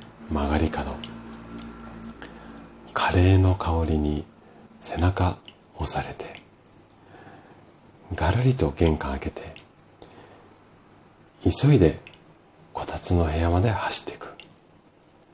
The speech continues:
「ただいま」。声をかけようとしたら、こたつに入って、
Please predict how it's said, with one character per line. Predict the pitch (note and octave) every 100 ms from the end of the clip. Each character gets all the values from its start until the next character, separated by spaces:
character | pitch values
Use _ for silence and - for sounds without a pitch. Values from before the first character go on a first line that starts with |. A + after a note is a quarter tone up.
| _ _ _ - - - - - _ - -
「た | G2+
だ | B2
い | B2
ま」。 | B2 B2 A#2+ - - _ _ - - - - - - - - _ _ - -
声 | - - D3+
を | E2+
か | - D2
け | F2
よ | E2
う |
と | -
し | -
た | -
ら、 | - - - - - - _ _ - - - - - - _ _ _ _ -
こ | -
た | D#2+
つ | - F#2
に |
入 | F#2 F#2+
っ |
て、 | G2 - E2